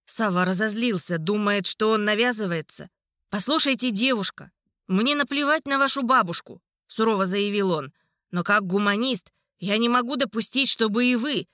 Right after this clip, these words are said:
приставились вслед за ней. Бронхит — это ещё ничего, но двусторонняя пневмония может привести к летальному исходу. Вы в курсе?»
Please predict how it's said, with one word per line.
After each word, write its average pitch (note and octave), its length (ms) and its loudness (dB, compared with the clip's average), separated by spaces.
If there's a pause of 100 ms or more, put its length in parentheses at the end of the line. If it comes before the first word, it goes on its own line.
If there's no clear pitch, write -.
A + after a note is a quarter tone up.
(160)
приставились A#3+ 600 0
вслед G3+ 340 -2
за G#3+ 120 2
ней. G3+ 240 -4 (460)
Бронхит — B3 580 0
это D4 160 -4
ещё C#4 340 0
ничего, B3 580 0
но E3 240 -4 (300)
двусторонняя G3+ 840 2
пневмония F#3 840 0
может E3+ 380 -2
привести F#3+ 520 0
к - 80 -8
летальному B3 640 0
исходу. B3+ 480 -4 (280)
Вы F#3 140 0
в F3 80 -4
курсе?» D#4+ 420 -2